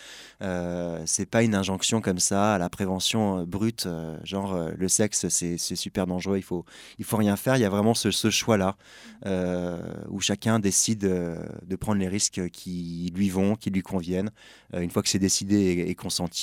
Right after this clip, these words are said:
évidemment. Euh, et puis, il y a un petit passage aussi, euh, dans la rubrique, euh, sexe et amour, euh, qui m'a, qui m'a fait plaisir. C'est écrit en un petit peu petit, mais au moins ça a le mérite d'être, d'être sur le site.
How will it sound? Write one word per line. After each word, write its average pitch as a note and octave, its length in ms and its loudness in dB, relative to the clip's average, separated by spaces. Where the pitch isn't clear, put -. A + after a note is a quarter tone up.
évidemment. E2+ 440 -2
Euh, F2 420 2
et G2 100 2
puis, A#2 140 0
il A2+ 40 6
y - 20 8
a G#2 80 10
un G2+ 60 6
petit C#3 220 0
passage B2+ 440 4
aussi, B2 420 2
euh, F2+ 380 0
dans F#2 140 0
la F#2+ 140 0
rubrique, G2+ 480 2
euh, E2+ 540 -2
sexe - 400 2
et A#2+ 60 4
amour, G#2+ 420 4
euh, G2 220 4
qui - 220 -6
m'a, F2+ 360 2
qui G#2 140 -4
m'a G2+ 120 4
fait D#3+ 140 6
plaisir. A2+ 480 4
C'est - 140 0
écrit C#3+ 240 6
en A2+ 180 8
un C#3 80 8
petit C#3+ 240 2
peu C3 140 10
petit, D3+ 320 2
mais G2+ 320 2
au C3 80 8
moins C#3 240 6
ça A#2+ 160 2
a G2 40 2
le G2 60 2
mérite G2+ 220 2
d'être, G2 320 0
d'être F#2+ 140 2
sur - 140 -2
le F#2 120 4
site. - 320 -2